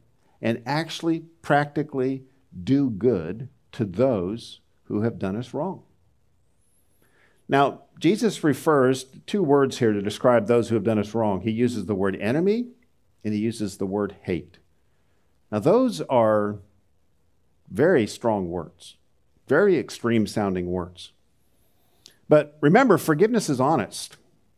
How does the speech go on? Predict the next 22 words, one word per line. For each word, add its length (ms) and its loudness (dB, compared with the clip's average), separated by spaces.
about 240 2
what's 180 -2
been 220 -4
done. 220 -8
And 140 2
hate 460 0
and 140 2
enemy 600 2
is 120 -6
a 60 -2
good 200 -2
description 560 -6
when 160 -4
someone 320 -4
wrongs 320 -4
us. 240 -16
The 100 4
word 240 4
hate 420 2
means 540 2
to 200 0
oppose. 680 -2